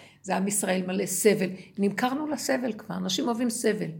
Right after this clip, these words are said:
סבל זה גדלות, סבל, סבל. נהיינו בת מלך, בת מלך לא יכולה לסבול עדשה, עשר מזרונים, עדשה קטנה היא לא יכולה לסבול לישון. לא מוכנה לישון,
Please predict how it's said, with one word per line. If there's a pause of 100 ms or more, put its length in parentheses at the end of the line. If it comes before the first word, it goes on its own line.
(320)
סבל
זה
גדלות,
סבל, (420)
סבל. (680)
נהיינו
בת
מלך,
בת
מלך
לא
יכולה
לסבול (120)
עדשה, (680)
עשר
מזרונים,
עדשה
קטנה
היא
לא
יכולה
לסבול
לישון. (480)
לא
מוכנה
לישון,